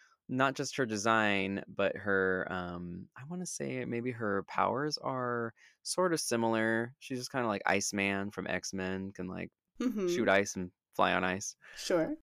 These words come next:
Speaker 1: Well, in this first episode, I'm basing her personality. She's very, like, stubborn and mean and l-, to the princesses at first. And I
Speaker 2: Mm-hmm.
Speaker 1: feel like she's kind of ish like that for the rest of the show. It's not really a spoiler there, I guess.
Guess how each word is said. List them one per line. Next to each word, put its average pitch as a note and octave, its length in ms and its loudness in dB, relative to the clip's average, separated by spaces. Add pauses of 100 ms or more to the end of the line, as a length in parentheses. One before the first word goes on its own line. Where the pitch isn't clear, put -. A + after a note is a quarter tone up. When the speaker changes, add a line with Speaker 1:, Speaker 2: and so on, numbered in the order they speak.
(140)
Speaker 1:
Well, B2+ 180 4
in B2+ 80 6
this C3+ 120 2
first C3+ 160 4
episode, G#2 400 6
I'm G2 300 2
basing G2+ 300 2
her G#2+ 80 -2
personality. G2+ 440 2
She's A2 140 -2
very, G2 220 6
like, F#2 200 2
stubborn G#2 640 4
and F#2 160 0
mean G2+ 460 0
and F#2+ 340 -4
l-, G2 160 -8 (140)
to B2 140 2
the F#2+ 260 8
princesses F#2+ 440 0
at - 120 0
first. F#2 420 2 (320)
And A2 100 4
I A2 60 2
Speaker 2:
Mm-hmm. - 0 -
Speaker 1:
feel A#2 160 0
like A2 140 2
she's - 180 -6
kind C3+ 340 2
of A2+ 220 0 (360)
ish - 280 2
like A2 240 6
that A2 260 6
for G#2+ 120 -2
the G2+ 100 0
rest G#2+ 260 4
of G2+ 80 -6
the F#2+ 100 -4
show. G2 340 2
It's G#2 200 -6
not A#2 100 2
really F2 140 -2
a F2+ 40 -2
spoiler F#2 340 4
there, F2+ 200 6
I G2 60 2
guess. G2 320 -4